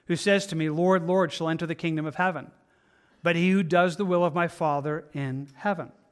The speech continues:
Now, I've shared this with you guys in the past, but I'll just tell you, for me, these are probably the scariest verses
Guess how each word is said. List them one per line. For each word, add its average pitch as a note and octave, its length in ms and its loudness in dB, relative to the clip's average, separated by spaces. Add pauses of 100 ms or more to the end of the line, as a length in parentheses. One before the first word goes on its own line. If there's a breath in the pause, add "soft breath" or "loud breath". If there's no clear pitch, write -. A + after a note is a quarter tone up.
(760)
Now, E3 120 4
I've F3 140 4
shared F3 280 0
this E3 160 -6
with E3 120 -4
you E3 80 -6
guys E3 220 2
in F#3+ 80 -4
the D#3+ 60 -4
past, D#3+ 400 -4
but D3 60 -4
I'll D3 80 -2
just E3 180 -10
tell C#3+ 180 -2
you, D#3 160 -4 (580 soft breath)
for G3+ 160 0
me, A#3+ 300 0 (2000 loud breath)
these F#3 480 2
are F#3 80 4
probably F3+ 800 0
the E3 140 -4
scariest D#3+ 840 -4
verses D3 800 -8